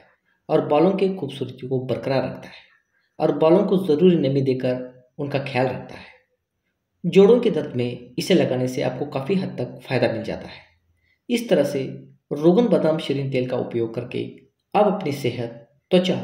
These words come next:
और मस्तिष्क को strong बना सकते हैं। अगर हम इसके side effects की बात करें तो इसके कोई भी side effects नहीं होते, लेकिन इसका सेवन ज़्यादा मात्रा में न करें और अपने doctor की सलाह से ही करें। दोस्तों, जानकारी अच्छी लगे तो like करें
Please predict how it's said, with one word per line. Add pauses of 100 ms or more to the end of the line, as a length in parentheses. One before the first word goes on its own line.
(100)
और
मस्तिष्क
को
strong
बना
सकते
हैं। (760)
अगर
हम
इसके
side
effects
की
बात
करें (340)
तो
इसके
कोई
भी
side
effects
नहीं
होते, (500)
लेकिन
इसका
सेवन (340)
ज़्यादा
मात्रा
में
न
करें (440)
और
अपने (260)
doctor
की
सलाह
से
ही
करें। (500)
दोस्तों,
जानकारी
अच्छी
लगे
तो
like
करें